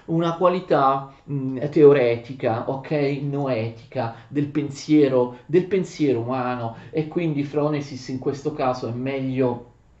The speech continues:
tradurla con saggezza. Attenzione, la phronesis al suo interno ha, eh, altre due virtù, eh, dianoetiche, quindi la phronesis si divide in due, nell'episteme, cioè la scienza,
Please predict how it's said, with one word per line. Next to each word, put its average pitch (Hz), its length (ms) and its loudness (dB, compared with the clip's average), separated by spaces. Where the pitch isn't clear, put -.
tradurla 143 600 0
con 131 540 -2
saggezza. 123 1040 -4
Attenzione, 156 760 0
la 135 140 -2
phronesis 170 640 -2
al 127 140 0
suo 160 180 -2
interno 147 960 -2
ha, 139 380 4
eh, 120 400 2
altre 160 420 0
due 190 320 4
virtù, 139 640 -2
eh, 117 220 -4
dianoetiche, 131 720 -4
quindi 160 240 -2
la 139 140 2
phronesis 156 680 -4
si 127 140 -12
divide 127 280 -2
in 127 140 -2
due, 127 340 2
nell'episteme, 175 1080 2
cioè 135 200 -2
la 127 120 2
scienza, 131 920 -4